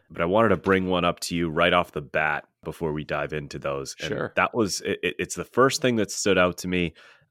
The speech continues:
Speaker 1: um, 'cause I, I actually heard about the projections being released on another podcast. I didn't know they had dropped yet. And, you know, I heard about the Acuna projection and all sorts of stuff like that. But you know who's projected to have the eighth most plate appearances on Steamer, um, on the Steamer projections?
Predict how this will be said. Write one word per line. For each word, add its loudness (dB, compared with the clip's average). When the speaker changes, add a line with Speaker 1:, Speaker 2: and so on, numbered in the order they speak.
Speaker 1:
um, 0
'cause -8
I, 2
I 6
actually 2
heard 4
about 2
the -2
projections -4
being -6
released -6
on -8
another -2
podcast. -4
I -2
didn't -4
know -4
they -6
had -10
dropped -4
yet. -6
And, 6
you 0
know, 2
I 4
heard 6
about 0
the -4
Acuna -6
projection -6
and -10
all -6
sorts -12
of -10
stuff -10
like -10
that. -2
But -4
you 6
know 10
who's 2
projected 2
to -6
have 6
the -2
eighth 2
most -2
plate 0
appearances -4
on -8
Steamer, -6
um, -10
on -4
the -4
Steamer -6
projections? -6